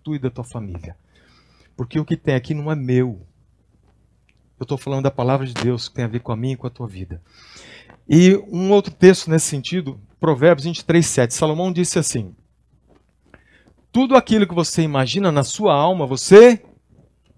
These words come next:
é." Nós temos falado muito isso aqui ao longo dos anos. O mundo corporativo, todos os treinadores, os coaches falam demais sobre esse texto. Por quê? Porque ele é um texto-chave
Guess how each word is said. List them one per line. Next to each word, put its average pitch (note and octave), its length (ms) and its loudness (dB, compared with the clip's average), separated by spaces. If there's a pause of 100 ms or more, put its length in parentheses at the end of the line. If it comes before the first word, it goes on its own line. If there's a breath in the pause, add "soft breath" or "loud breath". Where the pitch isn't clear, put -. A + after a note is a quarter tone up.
(140)
é." A2 240 -2
Nós F3+ 240 -6
temos G#3+ 240 -10
falado F#3 340 0
muito D#3+ 420 -6
isso A#2 200 -14
aqui B2+ 340 -6 (260)
ao A2 80 -10
longo B2 200 -8
dos G#2+ 200 -10
anos. C3+ 400 -6 (560 loud breath)
O C#3 80 -10
mundo F#3+ 220 -2
corporativo, C3+ 1000 -4 (120)
todos C#3+ 340 -10
os D3 240 -12
treinadores, C#3 800 -2
os - 160 -10
coaches - 540 -8
falam D3 300 -4
demais C#3 440 -2
sobre D3+ 220 -8
esse C3+ 160 -8
texto. - 340 -6
Por G#3+ 160 -6
quê? G2 260 -4 (1000 loud breath)
Porque E3+ 260 -4
ele G#3 100 6
é G#3 40 4
um F#3+ 40 0
texto-chave D3+ 1040 -2